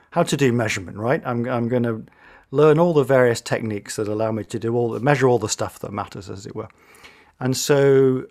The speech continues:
all this sort of narrative stuff around sustainability reporting does sort of seem a bit fluffy and on the side and so on. Actually, financial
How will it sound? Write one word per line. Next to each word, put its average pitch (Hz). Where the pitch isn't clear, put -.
all 143
this 123
sort 113
of 107
narrative 110
stuff -
around 104
sustainability 107
reporting 110
does 147
sort 110
of 101
seem 110
a 101
bit -
fluffy 107
and 101
on 98
the 98
side 95
and 98
so 113
on. 110
Actually, 113
financial 147